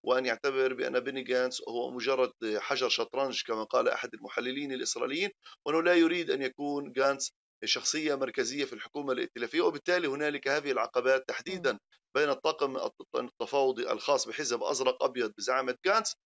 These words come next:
Speaker 1: والطاقم الت-،
Speaker 2: إذن هل
Speaker 1: المفاوض
Speaker 2: نستطيع أن نقول
Speaker 1: بزعامة
Speaker 2: أن
Speaker 1: بنيامين نتنياهو؟
Speaker 2: نتنياهو أحمد، آه، يستغل أزمة كورونا للضغط على الأحزاب السياسية لتحقيق مكاسب سياسية ولا سيما، آه، رئاسة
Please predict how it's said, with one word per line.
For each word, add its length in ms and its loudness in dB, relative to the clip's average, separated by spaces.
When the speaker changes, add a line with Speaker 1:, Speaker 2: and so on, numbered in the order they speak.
Speaker 1:
والطاقم 440 0
الت-، 160 -10
Speaker 2:
إذن 400 2
هل 0 -
Speaker 1:
المفاوض 440 6
Speaker 2:
نستطيع 240 6
أن 80 0
نقول 140 2
Speaker 1:
بزعامة 580 4
Speaker 2:
أن 40 -2
Speaker 1:
بنيامين 360 0
نتنياهو؟ 60 2
Speaker 2:
نتنياهو 560 2
أحمد، 440 -2
آه، 560 0
يستغل 380 4
أزمة 280 2
كورونا 240 0
للضغط 400 0
على 140 2
الأحزاب 440 -2
السياسية 720 -2
لتحقيق 340 -6
مكاسب 340 -8
سياسية 640 -4
ولا 140 -2
سيما، 520 -6
آه، 100 -8
رئاسة 440 -6